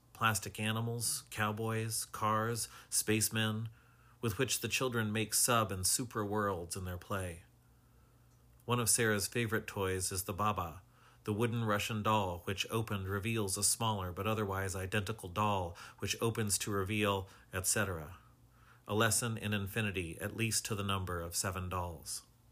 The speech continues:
Eighteen. Sarah Boyle's mother has been dead for two years. Sarah Boyle thinks of music as the formal articulation of the passage of time,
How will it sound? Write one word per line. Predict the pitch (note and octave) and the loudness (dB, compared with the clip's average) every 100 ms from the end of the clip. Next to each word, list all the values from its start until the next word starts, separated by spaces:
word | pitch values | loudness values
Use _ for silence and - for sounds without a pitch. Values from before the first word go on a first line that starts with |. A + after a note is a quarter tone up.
| - - - - - _ - - - - - - - - - - - - | -20 -20 -20 -20 -20 _ -20 -20 -20 -20 -20 -20 -20 -20 -20 -20 -20 -6
Eighteen. | A#2 A2 - G#2+ G2 F2+ F2+ - _ - - _ - | -2 -2 0 -2 -2 -4 -8 -14 _ -20 -20 _ -6
Sarah | - B2 B2+ | 2 6 6
Boyle's | A#2+ B2 A#2+ A#2 G2+ | 6 4 4 4 2
mother | G#2 G2 F2+ | 2 2 0
has | F2+ G2 | -2 -4
been | F2+ G2 F#2 | -4 -4 -2
dead | G#2 G2+ F2+ | 0 0 -2
for | - G2 | -6 -6
two | - G#2 | -4 -4
years. | F#2+ F#2 F2+ D#2+ - - - _ - - - - - | -4 -4 -4 -6 -8 -10 -12 _ -20 -20 -20 -20 -14
Sarah | - B2+ A#2+ | 0 4 6
Boyle | A2 A2 A2 G2 | 6 4 4 2
thinks | A2 G#2+ - | -2 -2 -2
of | F#2 | -2
music | A2+ A2+ G#2 F2+ | 0 0 0 -4
as | F#2+ F#2 | -6 -6
the | G2 | -6
formal | - A2 A2+ A2+ | -2 0 0 -2
articulation | F#2+ - G#2+ A2 G#2+ G#2+ - F#2 | -4 -6 -6 -4 -2 -2 -2 -4
of | F2+ | -8
the | F#2 | -10
passage | - G#2 G2 G#2 F#2 | -2 0 0 -2 -6
of | - | -8
time, | - G2 F#2+ F2 | -4 -2 -4 -6